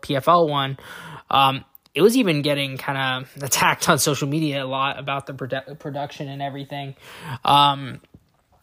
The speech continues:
I don't think this business model is gonna be sustainable. The pe-, the buys are not matching up. And then you have to think long-term. They're gonna have to re-sign all these guys. So if they wanna do, like, Deontay Wilder <laughs> versus Ngannou,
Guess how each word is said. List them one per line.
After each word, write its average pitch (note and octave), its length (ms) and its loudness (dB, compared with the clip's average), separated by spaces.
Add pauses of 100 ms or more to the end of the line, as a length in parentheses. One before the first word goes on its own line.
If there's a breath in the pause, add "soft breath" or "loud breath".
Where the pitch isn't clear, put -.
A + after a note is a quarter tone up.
(580)
I D3+ 140 4
don't C#3+ 320 -6
think D3 200 0
this C#3 180 -4
business C3+ 340 -2
model C3+ 200 0
is - 80 -4
gonna B2+ 140 -6
be B2 140 -6
sustainable. B2+ 680 -4
The A#2+ 80 -8
pe-, D3+ 260 -8
the C3+ 260 -2
buys D3 440 4
are C#3 100 2
not C#3 240 2
matching C#3 440 2
up. C#3 300 -2 (380 loud breath)
And C#3+ 140 2
then D3 120 4
you D3 120 6
have D3+ 160 4
to D#3 80 0
think C#3 280 -4
long-term. C3+ 800 0 (540 soft breath)
They're D#3+ 120 4
gonna G#3 140 6
have F#3+ 120 0
to C#3+ 100 -4
re-sign C#3+ 600 0
all A#2+ 140 -6
these A#2 180 -8
guys. A2 480 -4
So C3 460 0
if - 160 -12
they D3+ 120 -2
wanna D#3+ 320 2
do, D3 200 2
like, C3 240 0 (300)
Deontay C3+ 580 0
Wilder C3+ 500 2
<laughs> C3 80 -2
versus C#3 240 2
Ngannou, C3+ 720 0